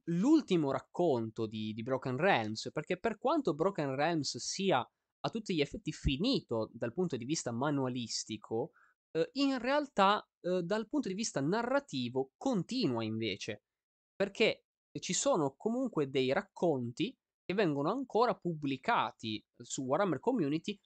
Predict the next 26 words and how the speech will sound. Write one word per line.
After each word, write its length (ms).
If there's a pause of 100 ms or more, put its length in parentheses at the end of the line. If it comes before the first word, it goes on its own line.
(180)
con 380 (220)
il, 560
ehm, 1080
con 120
il 140
brand, 360
diciamo, 280
la, 160
il 240
titolo, 680 (440)
eh, 100
ovviamente 500
oltre 340
a 40
quello 360
dello 220
specifico 520
racconto, 680
ma 220
Broken 520
Realms 600 (200)
sopra 400
di 100
tu-, 180 (140)
soprattutto. 840 (500)
Quindi 280